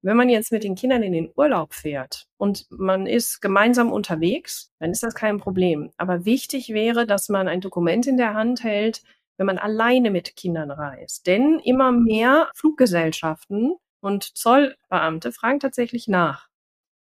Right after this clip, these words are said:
Da ist immer die Empfehlung, gerade wenn es um Fernreisen geht und ein Elternteil alleine reist, dass man auch an Reisevollmachten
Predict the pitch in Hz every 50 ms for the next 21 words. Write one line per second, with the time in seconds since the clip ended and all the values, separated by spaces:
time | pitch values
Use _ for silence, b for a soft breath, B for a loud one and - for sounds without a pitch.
0 | _ _ _ _ 202 196 208 - 226 226 - - 240 262 262 247 233 214 214 202
1 | - - 220 220 240 254 277 285 285 277 - 208 202 208 208 208 202 196 190 185
2 | 185 - - 170 170 - - 196 185 202 226 240 240 233 226 233 240 262 247 262
3 | 262 262 247 254 247 254 277 311 320 - - - 220 214 - - 202 214 - 196
4 | 208 202 214 202 190 190 180 170 170 170 185 233 277 285 269 269 269 262 - 262
5 | 240 - 240 202 208 220 220 202 208 208 208 - - 190 185 185 185 185 190 190
6 | 185 185 - - 175 165 160 156 147 147 _ _ _ 165 170 180